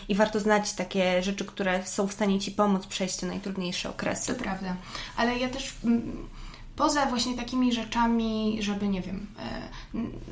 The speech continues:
Speaker 2: uśmiechnąć się do siebie w lustrze. Ja czasem do siebie mówię w lustrze, jak muszę coś zrobić.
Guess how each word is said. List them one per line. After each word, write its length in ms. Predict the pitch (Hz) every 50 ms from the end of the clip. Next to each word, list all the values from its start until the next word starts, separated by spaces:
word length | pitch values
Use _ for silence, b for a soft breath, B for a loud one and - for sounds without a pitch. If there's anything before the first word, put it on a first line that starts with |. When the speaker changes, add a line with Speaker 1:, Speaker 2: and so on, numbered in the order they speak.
| - - - - -
Speaker 2:
uśmiechnąć 580 | - 247 - - 247 254 247 233 220 202 208 -
się 220 | - - 226 233
do 100 | 214 226
siebie 280 | 226 226 214 220 220 214
w 60 | 214
lustrze. 300 | 202 180 - - - 202
Ja 80 | 202
czasem 260 | 202 214 208 226 220 208
do 60 | 202
siebie 200 | - 208 196 202
mówię 260 | 196 185 170 170 165
w 60 | 170 170
lustrze, 380 | - - - - - - 208
jak 160 | 208 - -
muszę 200 | 190 185 - 196 -
coś 180 | - 185 175
zrobić. 420 | 180 180 - - - - - -